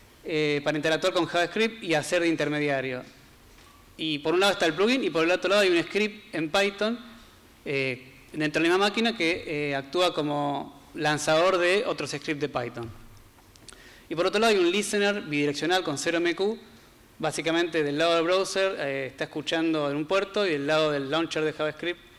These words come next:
de Python está escuchando en otro puerto. Y lo que yo hago es desde, desde el browser enviar,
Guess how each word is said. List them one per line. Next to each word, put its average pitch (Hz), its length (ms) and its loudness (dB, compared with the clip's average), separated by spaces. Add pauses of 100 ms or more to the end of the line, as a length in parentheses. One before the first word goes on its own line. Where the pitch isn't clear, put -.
(120)
de 139 280 0
Python 170 340 2
está 156 120 -4
escuchando 151 260 -4
en 165 60 0
otro 185 220 -2
puerto. 214 360 0 (640)
Y 147 160 0
lo 143 140 2
que 160 80 2
yo 190 160 4
hago 190 140 6
es 156 140 4
desde, 139 800 0 (520)
desde 139 260 0
el 139 160 -2
browser 208 540 2 (560)
enviar, 156 420 2